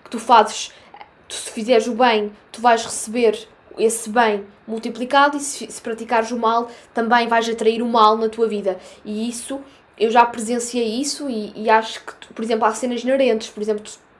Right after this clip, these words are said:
estás na rua e acontece alguma coisa se-, inexplicável, a-, aquela chamada, até, por exemplo, coincidências. As coincidências não existem, isso tem a ver com, para mim, tem a ver com o universo.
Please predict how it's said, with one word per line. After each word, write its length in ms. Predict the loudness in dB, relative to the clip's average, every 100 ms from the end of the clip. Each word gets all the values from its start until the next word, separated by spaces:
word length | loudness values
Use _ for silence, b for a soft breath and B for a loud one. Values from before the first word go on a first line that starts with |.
| 2
estás 180 | 2
na 140 | 2 -4
rua 280 | -2 -2 0
e 80 |
acontece 400 | -2 -2 -2 0
alguma 260 | -2 -2 -4
coisa 400 | -2 -2 0 -2 B B B
se-, 240 | -10 -4
inexplicável, 840 | -2 0 -2 -6 0 4 4 4 2
a-, 40 |
aquela 420 | 2 -2 2 2
chamada, 380 | 2 0 0 0
até, 360 | 0 0 -2 -2
por 120 | -4
exemplo, 200 | -8 -6
coincidências. 840 | -4 -4 -4 -4 -4 -4 -6 -8 -10 B
As 100 | -6
coincidências 480 | -4 -2 -2 -2 -2
não 160 | 0 0
existem, 440 | 0 0 0 -2
isso 120 | -4
tem 160 | -4 -4
a 40 |
ver 200 | -2 -4
com, 200 | -2 -4
para 260 | -4 -4 -2
mim, 160 | -2 -4
tem 160 | -4
a 40 | -4
ver 140 | -4
com 120 | -4
o 80 | -2
universo. 600 | -2 0 2 2 -2 -10